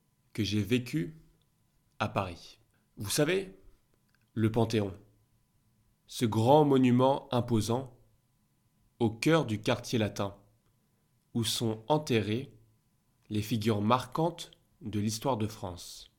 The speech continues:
comme Voltaire, Rousseau et Marie Curie.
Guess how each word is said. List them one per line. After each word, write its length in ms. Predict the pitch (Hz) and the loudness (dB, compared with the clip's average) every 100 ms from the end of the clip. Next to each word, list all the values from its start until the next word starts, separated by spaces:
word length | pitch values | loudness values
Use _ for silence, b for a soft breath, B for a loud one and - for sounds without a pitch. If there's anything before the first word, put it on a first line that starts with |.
| _ _ _ _ _ _ _ | _ _ _ _ _ _ _
comme 180 | 113 101 | -2 0
Voltaire, 640 | 117 123 123 104 92 - _ _ _ _ _ _ - | 2 0 0 -4 -4 -12 _ _ _ _ _ _ -14
Rousseau 540 | 98 113 117 - 98 - _ _ _ _ _ _ _ _ - | -2 -2 0 -2 -6 -8 _ _ _ _ _ _ _ _ -4
et 60 | 107 | 0
Marie 320 | 104 101 107 | 0 -2 -6
Curie. 420 | - 95 90 | -8 -8 -10